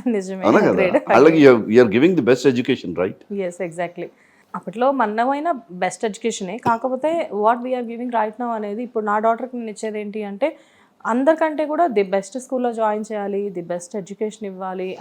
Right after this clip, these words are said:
Speaker 1: And
Speaker 2: ఏమో
Speaker 1: తనే
Speaker 2: నాకు, నాకేమనిపిస్తుంది అంటే మనం చదువుకున్నాం, ఇప్పుడు వాళ్ళ దగ్గర అందరూ చదువుకుంటున్నారు అంతే.
Speaker 1: ఏ, ట్రూ.
Speaker 2: ఇప్పుడు నేను గ్రాడ్యుయేట్ అయిపోయే వరకు కూడా నా ఖర్చంతా ఒకవేళ రాస్తే పేపర్ మీద మహా అయితే ఒక ఐదు వేలు ఉంటుండొచ్చు.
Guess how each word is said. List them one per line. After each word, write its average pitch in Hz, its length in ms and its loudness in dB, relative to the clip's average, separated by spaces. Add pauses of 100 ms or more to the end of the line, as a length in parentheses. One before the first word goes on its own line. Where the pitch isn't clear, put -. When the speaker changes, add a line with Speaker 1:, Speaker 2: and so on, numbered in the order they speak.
Speaker 1:
And 208 200 0
Speaker 2:
ఏమో 143 140 8
Speaker 1:
తనే 131 80 4
Speaker 2:
నాకు, 117 280 6
నాకేమనిపిస్తుంది 135 880 4
అంటే 120 280 -2 (600)
మనం 135 240 6 (100)
చదువుకున్నాం, 139 600 4
ఇప్పుడు 123 260 2
వాళ్ళ 131 180 4
దగ్గర 123 360 2
అందరూ 127 280 4
చదువుకుంటున్నారు 120 840 2
అంతే. 80 300 -8 (160)
Speaker 1:
ఏ, 180 100 -8 (600)
ట్రూ. 240 100 0 (560)
Speaker 2:
ఇప్పుడు 107 160 2
నేను 139 280 6
గ్రాడ్యుయేట్ 127 640 6
అయిపోయే 135 420 6
వరకు 123 300 2
కూడా 147 180 2
నా 139 140 0
ఖర్చంతా 143 680 2
ఒకవేళ 131 340 4
రాస్తే 110 360 0
పేపర్ 107 320 -2
మీద 101 300 -2 (640)
మహా 117 260 2
అయితే 147 300 2
ఒక 127 400 2 (460)
ఐదు 123 240 4
వేలు 127 240 6
ఉంటుండొచ్చు. 101 560 -4